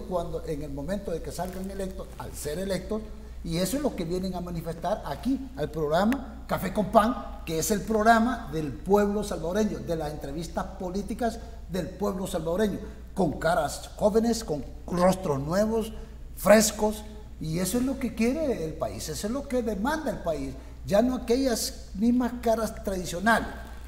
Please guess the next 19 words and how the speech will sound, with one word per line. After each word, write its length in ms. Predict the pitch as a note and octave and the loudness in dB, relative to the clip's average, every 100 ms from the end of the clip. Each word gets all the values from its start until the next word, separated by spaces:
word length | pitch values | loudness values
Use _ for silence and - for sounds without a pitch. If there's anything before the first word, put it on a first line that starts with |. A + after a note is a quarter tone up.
| - | -8
Pero 160 | F3+ F#3 | -2 0
sigamos 380 | G3+ A#3+ C4 | 4 6 6
conversando, 1120 | - B3 A#3 G#3 B3+ B3 A3 G#3+ G#3 G3+ G3 F#3 | 6 4 4 2 2 4 4 6 8 6 2 0
este, 260 | F3 - E3+ | -2 -4 -6
licenciado. 500 | F3 F3+ G#3+ G3 - - - - - - | -6 -2 6 6 6 -4 -10 -12 -14 -12
Eh, 360 | - D#3+ D#3+ - C#3 | -2 -2 -2 -8 -4
dígale 440 | C#3 F3+ G#3 G#3 A3 | 2 6 8 8 6
a 80 | G#3 | 4
sus 240 | G#3 F#3+ | 0 -6
candidatos, 760 | - F#3 F3 G3+ G3 F#3 F3 - | -2 -2 6 8 8 2 -6 -6
y 80 | C3+ | -4
si 120 | D3 | -2
los 120 | A#2+ | -2
pueden 260 | - A3 G#3 | 4 6 4
mencionar, 380 | E3 E3+ G3+ | 0 0 2
mejor, 320 | A#3 D#3 G#3+ - - - - - | 2 6 6 4 -6 -10 -12 -4
porque 260 | D#3+ D#3 | -4 -2
todos 440 | C#3 - A3 - - | -2 2 4 2 -4
son 260 | F#3 G3+ | -6 -6